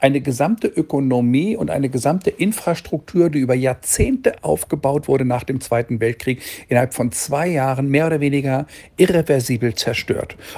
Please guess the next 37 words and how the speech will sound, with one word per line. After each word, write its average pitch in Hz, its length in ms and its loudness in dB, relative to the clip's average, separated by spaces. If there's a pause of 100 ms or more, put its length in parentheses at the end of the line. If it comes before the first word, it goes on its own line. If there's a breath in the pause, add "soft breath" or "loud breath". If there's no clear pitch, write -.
Und 151 180 6
dann 196 140 4
wird 240 140 4
mal 202 160 4
eben 196 200 0
so 175 140 -2
gesagt, 160 320 0
„Ach, 202 120 -2
da 160 120 -8
haben 175 160 0
wir 165 80 2
uns 156 180 -2
halt 147 160 -2
geirrt“ 143 420 -4
und 160 140 -2
so 143 140 -4
weiter. 123 320 -4
Das 127 180 -2
heißt, 156 320 -2 (600 loud breath)
ich 123 200 0
sehe 220 320 0
Herrn 180 220 0
Drosten, 151 640 -2 (220)
wie 139 120 -4
er 135 140 2
dann 143 180 2
sich 143 160 -4
hingestellt 202 720 -2
hat 175 140 -2
und 123 160 -4
hat 175 180 -2
mit 156 240 -6
einer 139 320 0
Vehemenz 131 840 0
vermeintlich 151 800 0
die 131 200 -8
Wahrheit 165 420 -2